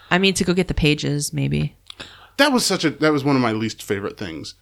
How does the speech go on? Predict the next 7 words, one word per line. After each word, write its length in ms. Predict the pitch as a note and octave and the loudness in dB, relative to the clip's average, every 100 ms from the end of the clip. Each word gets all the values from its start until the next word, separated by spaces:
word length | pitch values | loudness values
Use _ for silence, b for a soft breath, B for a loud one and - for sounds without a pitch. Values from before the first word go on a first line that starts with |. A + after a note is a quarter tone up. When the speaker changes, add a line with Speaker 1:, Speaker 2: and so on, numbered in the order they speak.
| _ _ - | _ _ -2
Speaker 2:
That 140 | C3+ | 2
guy 200 | D#3 D#3 | 4 4
seemed, 480 | C#3 D3+ C3+ B2+ A#2+ - D3+ | 2 4 4 4 0 -6 0
it 140 | D3+ | 0
seemed 400 | - F#3+ F#3 C#3+ | 2 2 2 2
not 540 | A#2+ A#2+ A#2+ A#2+ - _ _ _ _ _ _ _ _ | 2 4 4 2 -2 _ _ _ _ _ _ _ _
credible 760 | - - C3+ A#2+ G2 G2 G2+ - | -16 0 2 2 0 -2 -2 -10